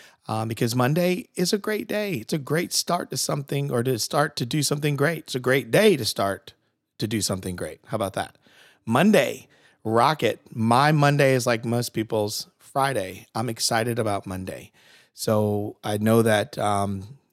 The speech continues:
we're gonna get to work. We're gonna get some things done. My weekends, relax, rejuvenate, and I'm ready to get into the week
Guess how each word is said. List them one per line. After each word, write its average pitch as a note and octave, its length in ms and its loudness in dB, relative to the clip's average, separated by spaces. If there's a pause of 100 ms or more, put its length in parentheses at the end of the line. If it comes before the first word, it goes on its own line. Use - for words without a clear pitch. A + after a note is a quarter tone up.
we're G#2+ 120 -6
gonna G#2+ 180 -2
get A2 160 -2
to A2+ 80 -4
work. E3 420 -4
We're A2 60 -6
gonna G#2+ 140 -4
get A#2 120 -6
some G#2+ 160 -6
things G#2 300 -4
done. F2+ 340 -6 (480)
My G#2+ 80 -2
weekends, C#3+ 640 2 (160)
relax, A2 580 0
rejuvenate, C3 840 0 (160)
and G2+ 640 -8 (220)
I'm A2 260 0
ready A2+ 220 2
to A2 100 -4
get A2+ 160 0
into A2 220 -4
the G#2+ 100 -2
week G2+ 320 -4